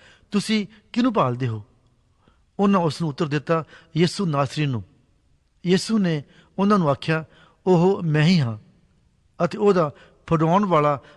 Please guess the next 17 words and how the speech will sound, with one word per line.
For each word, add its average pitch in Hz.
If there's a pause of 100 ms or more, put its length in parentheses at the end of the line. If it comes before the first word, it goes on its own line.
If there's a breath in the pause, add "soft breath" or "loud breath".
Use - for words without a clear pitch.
ਯਹੂਦਾ 180
ਵੀ 160
ਉਹਨਾਂ 165
ਦੇ 160
ਨਾਲ 131
ਖੜਾ 143
ਸੀ। 123 (720)
ਸੋ -
ਜਾਂ 185 (340 loud breath)
ਉਸ 190
ਨੇ 220
ਉਹਨਾਂ 220
ਨੂੰ 175
ਆਖਿਆ, 147 (420 soft breath)
"ਮੈਂ 131
ਹੀ 202
ਹਾਂ," 180